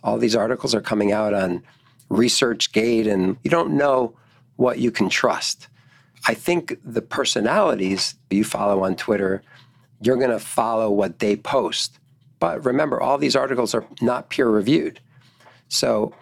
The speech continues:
I think we have to develop a system where we could peer review things faster. I think that's one big thing that's gonna come out of the, of the pandemic. It's gonna be a non-peer reviewed, but this is trustworthy.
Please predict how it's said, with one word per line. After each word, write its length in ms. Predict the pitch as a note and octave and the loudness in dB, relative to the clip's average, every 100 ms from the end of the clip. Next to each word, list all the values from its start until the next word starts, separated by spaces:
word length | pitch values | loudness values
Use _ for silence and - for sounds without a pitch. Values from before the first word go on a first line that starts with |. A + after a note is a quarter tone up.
| - | -6
I 40 | A#2 | -4
think 300 | - G3+ - | -2 -2 0
we 160 | C#3+ | 0
have 300 | A2+ C#3+ D#3 - | 0 0 -2 -2
to 140 | C#3+ | -2
develop 720 | A2 A2 G2+ A2+ B2 A#2 - _ _ - | 0 -4 0 0 2 0 -6 _ _ -6
a 80 | |
system 640 | A#2 - B2+ - E3 F#3 - - - _ _ - | -2 0 0 0 0 0 -2 -16 -20 _ _ -4
where 180 | C3 A#2 | 0 2
we 140 | A#2+ | 2
could 280 | A2+ G#2+ - | 0 -6 -4
peer 240 | - G#3 G#3+ | -2 2 4
review 460 | F#3 C3 C3 E3+ | 4 2 2 2
things 640 | D3+ - F#2 G2+ C3+ - - _ _ _ - | 2 0 0 0 -2 -6 -10 _ _ _ -14
faster. 760 | - - C#3+ A#2 - - - - | -6 0 0 -2 -8 -10 -14 -12
I 40 | B2 | -4
think 200 | C#3+ B2+ | -2 -2
that's 180 | - | -2
one 560 | B2 - G2+ F#2 F2+ - - | 0 0 0 0 -2 -8 -8
big 420 | - G2+ G2 - - - _ _ _ _ | 0 0 0 -6 -18 -20 _ _ _ _
thing 340 | - D#3+ D#3 | -2 0 2
that's 220 | C3+ B2+ - | 0 -2 -2
gonna 180 | B2 | -2
come 200 | A2 C3+ | -2 -2
out 200 | B2+ C3 | 0 0
of 220 | B2+ A2 A2 | 0 -2 2
the, 340 | A2+ A2 - | 2 2 0
of 220 | - G#2 | -4 -6
the 60 | - | -8
pandemic. 680 | - A#2 G2+ G#2+ D#3 - - | -4 0 2 0 0 -4 -4
It's 180 | C3 - | -4 -2
gonna 220 | C#3 B2+ | -2 0
be 140 | A#2 | 2
a 60 | A2+ | 2
non-peer 560 | G#2 C#3+ A#2+ A2 A3+ G3 | 2 2 0 0 2 2
reviewed, 540 | F#3 E3+ G3 D3 B2 - | 2 2 2 2 -2 -4
but 200 | C#3+ - - _ | -4 -6 -20 _
this 300 | - F#3 - | 0 0 2
is 160 | D#3 - | 0 0
trustworthy. 640 | - C3 - F#2+ - | -2 -2 -2 -4 -4